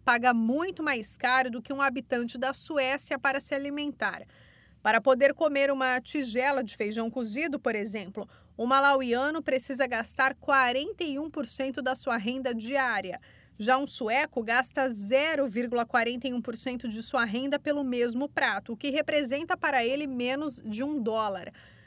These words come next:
Pela comparação da agência da onu, a refeição no Malawi sai cem vezes mais cara do que na Suécia.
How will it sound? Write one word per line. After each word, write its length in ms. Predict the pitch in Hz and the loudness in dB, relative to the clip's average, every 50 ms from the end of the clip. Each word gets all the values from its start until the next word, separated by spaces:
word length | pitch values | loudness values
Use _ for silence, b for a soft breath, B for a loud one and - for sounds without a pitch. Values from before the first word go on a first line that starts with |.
| B B B B | B B B B
Pela 240 | - 240 247 247 | 2 4 4 4
comparação 720 | 240 - 285 294 285 302 285 277 269 254 - - 262 269 269 | 4 2 0 2 4 4 4 4 4 2 0 -2 -2 0 2
da 140 | 262 254 247 | 2 4 4
agência 500 | 226 254 214 208 233 233 233 - 269 254 | 2 0 0 -2 -2 -2 -2 -2 0 2
da 160 | 269 254 226 | 2 2 2
onu, 320 | 208 226 262 277 277 247 b b b b | 4 4 2 2 0 -2 b b b b
a 120 | - 214 | 2 2
refeição 580 | 226 240 269 262 - 311 302 - - 330 330 339 | 4 4 4 2 0 -2 -2 -2 -4 -2 -4 -4
no 80 | 339 | -2
Malawi 480 | 311 302 262 240 220 208 202 240 269 277 | 0 0 0 0 0 -2 -2 -2 -2 -2
sai 300 | - - - 254 233 233 | -2 0 0 0 0 -2
cem 420 | - - - - 320 311 370 403 | -4 -4 -4 -4 -4 -4 -4 -4
vezes 480 | 349 247 226 254 262 285 269 269 269 240 | -4 -4 0 2 2 2 2 0 -2 -4
mais 320 | 254 240 220 202 - - | -4 -4 -4 -4 -6 -6
cara 340 | - - 254 254 269 285 285 | -4 0 0 2 2 2 0
do 140 | 262 247 254 | -2 -4 -6
que 100 | - 285 | -6 -6
na 120 | 269 269 | -6 -4
Suécia. 760 | 277 - - - 311 277 254 247 247 233 - - - 226 - | -2 -2 -2 0 0 0 0 0 0 -2 -4 -6 -8 -8 -12